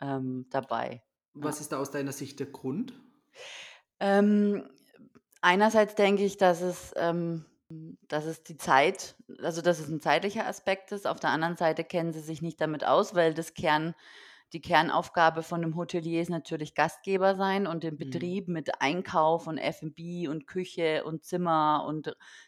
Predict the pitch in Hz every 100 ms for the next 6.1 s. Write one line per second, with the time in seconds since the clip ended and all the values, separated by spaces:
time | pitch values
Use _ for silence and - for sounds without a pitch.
0 | - 170 160 143 147 185 190 180 196 190
1 | - - _ - 160 175 180 175 - 170
2 | 165 180 202 196 180 175 180 180 175 160
3 | 147 170 160 156 151 143 160 180 180 -
4 | _ _ - - 175 170 170 175 175 170
5 | - 180 185 196 180 185 196 196 202 202